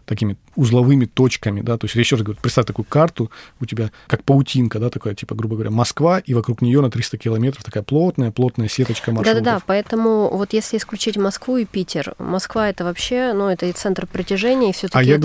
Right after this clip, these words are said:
Speaker 1: говорю,
Speaker 2: как
Speaker 1: прям ты и-,
Speaker 2: государство.
Speaker 1: идешь дальше по миллионникам. Екатеринбург и, и
Speaker 2: М.
Speaker 1: прочие, прочие города.
Speaker 2: Мгм. Понятно, просто
Speaker 1: Меньше всего, меньше всего у нас активность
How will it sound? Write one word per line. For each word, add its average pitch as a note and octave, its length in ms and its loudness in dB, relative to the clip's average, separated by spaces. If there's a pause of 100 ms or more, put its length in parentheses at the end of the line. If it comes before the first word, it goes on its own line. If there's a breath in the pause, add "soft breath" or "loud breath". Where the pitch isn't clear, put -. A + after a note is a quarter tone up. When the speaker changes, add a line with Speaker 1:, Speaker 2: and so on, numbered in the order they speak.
Speaker 1:
говорю, C#3 40 4
Speaker 2:
как - 100 2
Speaker 1:
прям D3 140 4
ты D#3+ 100 0
и-, - 20 4
Speaker 2:
государство. E3 280 2
Speaker 1:
идешь D#3 200 6
дальше D3+ 280 4
по A#2+ 100 2
миллионникам. A#2+ 720 2
Екатеринбург C3 1040 2
и, D#3+ 100 -4
и D#3 120 -6 (140)
Speaker 2:
М. G#3+ 180 2
Speaker 1:
прочие, C#3+ 300 2
прочие A#2+ 280 0
города. A2 280 0
Speaker 2:
Мгм. G3+ 400 -4
Понятно, G3+ 240 -2
просто D3+ 200 4
Speaker 1:
Меньше A3 200 4
всего, D#3+ 260 2
меньше D#3+ 280 4
всего D3 220 4
у C#3 60 4
нас B2 180 0
активность C3+ 460 0